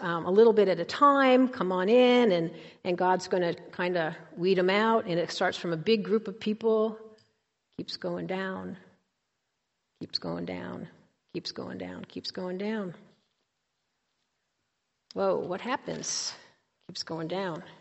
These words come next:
Can you imagine what's going on with Achan right now? <laughs> Whew, sweating bullets, man.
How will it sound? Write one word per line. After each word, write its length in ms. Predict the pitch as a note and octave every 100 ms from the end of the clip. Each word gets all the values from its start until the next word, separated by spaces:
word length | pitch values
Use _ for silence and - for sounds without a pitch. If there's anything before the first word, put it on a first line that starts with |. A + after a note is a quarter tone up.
| _
Can 180 | - G3
you 120 | A#3
imagine 580 | B3+ E3 D#3 D#3+ F#3+ G#3+
what's 160 | E3 -
going 240 | E3+ E3+
on 140 | F3+
with 120 | E3 D#3+
Achan 400 | D#3+ D#3+ G#3 G#3
right 200 | G#3+ A#3
now? 300 | A3+ A#3 A#3+ - _ _ _ _ _ _ _ _ _ _ _ - - - - - - -
<laughs> 1700 | F#3 - G3+ F3+ - D#3+ - - - - - _ - - - _ -
Whew, 180 | C4+ E4 -
sweating 380 | - G#3 G#3 F3
bullets, 540 | D#3+ G#3+ B3+ B3+ -
man. 580 | B3+ B3 B3+ B3+ B3+ C4